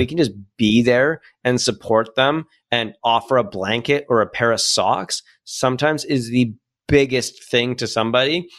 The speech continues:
Speaker 2: and that writing a hundred thousand dollar check might not have that same impact as buying a ten dollar pair of socks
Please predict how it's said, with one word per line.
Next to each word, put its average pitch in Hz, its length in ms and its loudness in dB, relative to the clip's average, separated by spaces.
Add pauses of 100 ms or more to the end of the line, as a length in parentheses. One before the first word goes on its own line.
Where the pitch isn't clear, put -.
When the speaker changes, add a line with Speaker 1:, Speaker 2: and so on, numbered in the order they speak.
Speaker 2:
and 123 140 4
that 127 120 2
writing 127 260 2
a 113 160 0 (160)
hundred 135 420 -2
thousand 117 300 2
dollar 110 200 2
check 127 400 -2
might 120 440 -2
not 113 200 0
have 107 200 -2
that 101 160 -2
same 110 220 0
impact 127 460 0
as 110 160 -4
buying 107 300 -2
a 98 60 -6
ten 123 280 -2
dollar 110 200 2
pair 107 200 0
of 95 80 0
socks 98 480 -2